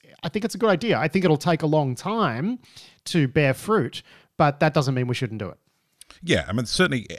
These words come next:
Speaker 2: adding requirements that suggest that perhaps more Q A testing, more security-focused testing, better documentation of the security properties of systems, you know, those are the sorts of things that you would put in, you know, as things that would help them, you know, defend themselves from a bit of liability.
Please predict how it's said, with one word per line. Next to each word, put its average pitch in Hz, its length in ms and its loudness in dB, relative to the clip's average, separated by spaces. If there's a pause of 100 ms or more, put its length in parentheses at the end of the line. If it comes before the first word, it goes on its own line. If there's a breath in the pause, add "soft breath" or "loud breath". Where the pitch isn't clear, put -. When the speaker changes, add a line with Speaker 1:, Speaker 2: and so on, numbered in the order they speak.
Speaker 2:
adding 120 360 0
requirements 98 640 -4
that 87 220 -10
suggest 90 400 -8
that 87 80 -8
perhaps 87 400 -6
more 95 280 0
Q 92 220 -4
A 85 80 -4
testing, 85 480 -8
more 85 240 -6
security-focused 82 720 -8
testing, 82 380 -8 (240 loud breath)
better 87 180 -4
documentation 90 720 -6
of 78 80 -8
the 85 80 -10
security 82 320 -8
properties 101 500 -4
of 101 80 -8
systems, 110 600 -2 (180 loud breath)
you - 80 -4
know, - 160 -12
those 127 300 8
are 117 40 4
the 101 120 2
sorts 98 340 0
of 85 320 -4 (220 soft breath)
things 107 340 2
that 101 220 4
you 98 160 2
would 90 200 -2
put 101 160 4
in, 92 360 2 (380 soft breath)
you 104 80 -4
know, 82 100 -6 (100)
as 87 340 -2
things 87 240 -6
that 95 80 -10
would 82 100 -12
help 90 240 -6
them, 78 280 -4
you 85 60 -12
know, 78 100 -8
defend 82 380 -6
themselves 80 340 -6
from 82 120 -8
a - 20 -6
bit 80 80 -8
of 76 100 -10
liability. 80 640 -6